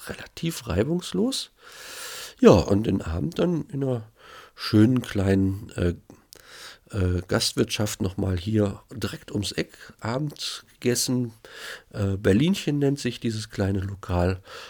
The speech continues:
Hausmannskost. Also kriegt man sowas wie Sauerbraten mit Rotkohl und Kartoffelklößen für auch einen guten, äh, Salär. Und ja, da, so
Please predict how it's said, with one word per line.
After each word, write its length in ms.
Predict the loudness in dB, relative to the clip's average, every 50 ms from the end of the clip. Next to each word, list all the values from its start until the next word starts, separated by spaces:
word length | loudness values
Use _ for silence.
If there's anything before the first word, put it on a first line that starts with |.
| -20 _ -4 0
Hausmannskost. 880 | 0 2 2 0 0 -2 -2 -2 -4 -6 -2 0 0 0 0 -2 -4
Also 240 | -4 -2 0 -2 -2
kriegt 280 | -2 -2 -2 -2 0 0
man 100 | -2 0
sowas 300 | 2 2 2 2 0 -2 -8 -12 -14 -12 -12 -8 -2
wie 140 | 0 0 2
Sauerbraten 880 | 4 4 6 6 6 4 4 2 -4 -6 -4 -4 -4 -2 -2 0 0
mit 380 | 0 0 -2 -2 -6 -8 -8 _ -14 -16 -14 -14 -14 -14 -14 -18 _ _ 0
Rotkohl 540 | 2 4 2 2 0 -2 2 2 2 2
und 460 | 2 0 -2 -2 -2 -2 -4 -6 -6 -6
Kartoffelklößen 1000 | -6 -6 -4 -2 -2 -4 -4 -6 -10 -6 -6 -6 -4 -4 -6 -6 -8 -10 -10 -14 _ _
für 260 | -8 -6 -6 -6 -6 -8 _ _ _ _ -20 -20 -16 -14 -14 -14 -14 -16 -16 _ -2
auch 120 | -2 0 0
einen 120 | 0 -2
guten, 540 | 0 -2 -2 0 2 2 4 4 2 0 -2 -10 -18 _ _ _ -4
äh, 260 | 0 2 4 4 4 2 0 -6 -8 -6
Salär. 540 | -4 -4 -2 -2 -2 -2 -4 -4 -6 -4 -4
Und 280 | -4 -4 -4 -6 -8 _ _ _ _ -12 -4 -2
ja, 140 | -2 -2 -2 -8 -14 _ _ _ _ _ _ -20 -20 -20 -18 -18 -18 -18 -18 -20 -20 -20 -14 -4
da, 220 | -2 0 0 0 -2 -6
so 400 | -4 2 4 6 6 6 4 0